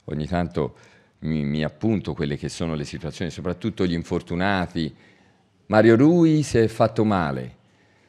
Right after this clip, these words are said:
Poi tu rimetti dentro questi giocatori, tu devi vederli, tu devi pensare a come andare poi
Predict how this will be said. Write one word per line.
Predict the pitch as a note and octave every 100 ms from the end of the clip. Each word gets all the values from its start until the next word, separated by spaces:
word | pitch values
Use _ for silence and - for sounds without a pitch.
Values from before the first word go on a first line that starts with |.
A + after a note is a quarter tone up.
| _ _ _ _ _
Poi | - B2+
tu | B2+
rimetti | A#2 A#2 A#2
dentro | A#2 D3 C#3
questi | B2+ B2+
giocatori, | A#2+ B2+ B2+ B2 F#2
tu | F2+ F2
devi | F#2+ C#3
vederli, | B2+ C3 B2 G#2 F#2
tu | F#2+
devi | F2+ A2+
pensare | G#2+ A2 G#2+ D3+ D#3+ D#3+ D3
a | C3
come | - C3 C3 A#2+
andare | G#2+ G2 G#2+ G#2 F#2+ F2+
poi | F#2+ F#2 F2 E2 D2+ C#2+